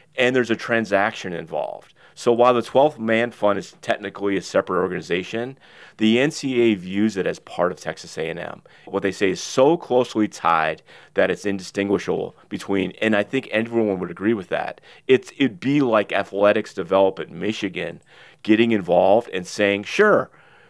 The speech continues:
you, you wanna write us a check for a million dollars? We can give two hundred of that to N I L." I think that, Steve, that's what the N C A A has the problem with.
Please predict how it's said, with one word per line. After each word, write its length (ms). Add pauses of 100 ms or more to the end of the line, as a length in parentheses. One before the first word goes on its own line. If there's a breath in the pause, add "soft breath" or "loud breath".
(140 soft breath)
you, 160
you 260
wanna 200
write 200
us 100
a 40
check 220
for 100
a 40
million 260
dollars? 360
We 100
can 120
give 140
two 180
hundred 260
of 40
that 260
to 120
N 100
I 140
L." 260
I 80
think 520
that, 180
Steve, 260
that's 400
what 160
the 160
N 100
C 200
A 40
A 40
has 100
the 80
problem 480
with. 340